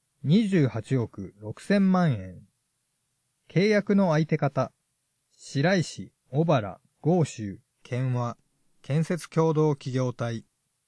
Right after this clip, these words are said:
革新は欠席、その他会派賛成で可決。なお、連携は六人のうち、賛成三で意見が分かれました。四十八号、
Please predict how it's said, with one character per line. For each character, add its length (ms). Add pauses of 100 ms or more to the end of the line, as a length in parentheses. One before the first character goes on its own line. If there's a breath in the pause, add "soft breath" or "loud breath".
(1200)
革 240
新 260
は 120
欠 140
席、 440 (500)
そ 80
の 120
他 100
会 220
派 180
賛 220
成 200
で 120
可 120
決。 380 (720)
な 180
お、 160 (220)
連 240
携 260
は 220 (100)
六 240
人 240
の 100
う 80
ち、 300 (520)
賛 260
成 240
三 280
で 220 (120)
意 100
見 200
が 120
分 120
か 100
れ 100
ま 100
し 100
た。 140 (1800)
四 240
十 160
八 300
号、 320